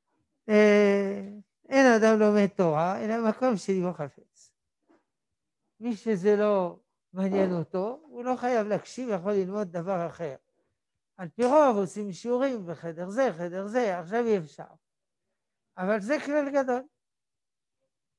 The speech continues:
אין אדם לומד תורה, אלא מקום שליבו חפץ. אצל הרב שהוא חפץ, בישיבה שהוא חפץ, בספר שהוא חפץ, וכולו.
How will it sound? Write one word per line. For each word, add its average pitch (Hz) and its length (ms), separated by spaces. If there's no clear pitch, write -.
אין 247 240
אדם 208 340
לומד 185 280
תורה, 220 500
אלא 220 300
מקום 202 260
שליבו 175 360
חפץ. - 680
אצל 160 240
הרב 208 420
שהוא 214 260
חפץ, 185 720
בישיבה 185 540
שהוא 220 240
חפץ, 180 800
בספר 226 600
שהוא 196 240
חפץ, 170 880
וכולו. 240 440